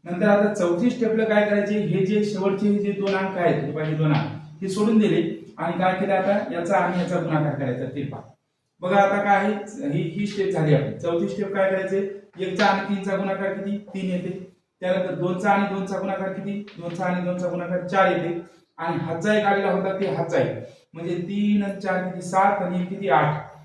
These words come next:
आठ आले. आता इथे हातचा काही नाही, म्हणून काय करणार आपण? अठराशेला आठ लिहिणार. आता हातचा आपला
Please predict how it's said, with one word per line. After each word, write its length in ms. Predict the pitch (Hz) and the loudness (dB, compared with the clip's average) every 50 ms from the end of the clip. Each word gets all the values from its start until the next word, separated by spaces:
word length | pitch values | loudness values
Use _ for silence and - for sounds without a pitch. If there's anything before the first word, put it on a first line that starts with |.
| - - _ _ | -20 -20 _ _
आठ 260 | - 196 202 202 196 190 | 0 0 2 2 2 2
आले. 240 | 196 202 202 - - | 0 0 -2 -2 -2
आता 200 | 175 170 185 196 | 0 0 0 0
इथे 160 | 196 190 - | 0 -2 -2
हातचा 400 | - - - - - 214 208 202 | -2 -2 -4 0 0 0 2 2
काही 280 | 208 - 208 208 208 180 | 2 2 4 6 6 6
नाही, 220 | 160 143 - - - - - - - - | 6 4 2 0 -2 -6 -10 -14 -10 -4
म्हणून 260 | 175 185 190 180 190 | -4 -2 -2 0 2
काय 180 | 196 185 185 | 2 0 2
करणार 320 | 185 185 185 185 180 185 180 | 0 -2 -2 -2 -2 0 -2
आपण? 220 | 175 185 190 202 190 - - - | -2 -2 -4 -6 -6 -8 -8 -4
अठराशेला 540 | 156 156 156 160 175 175 - 175 175 175 170 - - | -2 -2 -2 -2 -4 -4 -4 -4 -2 -2 -2 -4 -4
आठ 240 | - 165 170 160 156 | 0 0 0 0 2
लिहिणार. 300 | 160 143 135 127 131 135 | 0 0 2 2 2 0
आता 120 | - - - | 0 -2 -2
हातचा 320 | 151 165 - - 196 185 | -2 -4 -2 2 2 2
आपला 320 | 170 - 175 175 185 - | 4 2 2 0 -2 -4